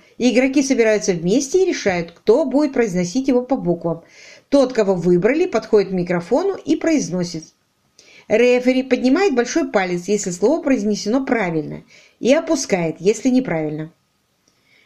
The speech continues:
«Мы должны всё это запомнить?» — спросил Дерек. «У Сары есть распечатки. Попросите у неё экземпляр перед уходом».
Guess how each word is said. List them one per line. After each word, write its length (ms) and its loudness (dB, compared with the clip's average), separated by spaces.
«Мы 160 2
должны 440 0
всё 220 2
это 160 0
запомнить?» — 720 2
спросил 440 -4
Дерек. 360 -2
«У 120 0
Сары 260 0
есть 240 4
распечатки. 640 -4
Попросите 540 -2
у 40 0
неё 160 2
экземпляр 420 0
перед 260 -2
уходом». 380 -6